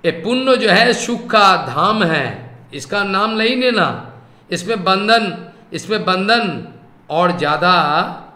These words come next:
tight बंधन हो सकता है। पुण्य कर्म करे, स्वर्ग में जाए, और फिर इसका क्या हो सकता है? वह बंधन ज़्यादा हो सकता।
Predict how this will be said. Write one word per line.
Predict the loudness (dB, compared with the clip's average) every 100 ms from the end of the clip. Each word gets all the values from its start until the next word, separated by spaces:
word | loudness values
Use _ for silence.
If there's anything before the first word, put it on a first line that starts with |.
| -20 -20 -20 -20 -20 -20 -4
tight | 0 2 2 0
बंधन | 0 0 -2
हो | -4
सकता | -6 -10 -16 -20
है। | -20 -20 -20 -20 -20 _ _ _
पुण्य | -2 2 2
कर्म | 2 0
करे, | 0 0 0 -2
स्वर्ग | -2 -2 0
में | 0
जाए, | 2 2 0 -6 -16 -20 -20 -20 _
और | -2 -2 -2 -2
फिर | 0 0 -2 -4 -16 -20 -20 -20 -20 _ -20 -20 _ _
इसका | -6 0 -2
क्या | 0 0
हो | 2 2
सकता | -2 -2 -2 -2
है? |
वह | -4 -6
बंधन | -6 -4 -2 -2 -2
ज़्यादा | -4 -4
हो | -4 -4
सकता। | -8 -10 -16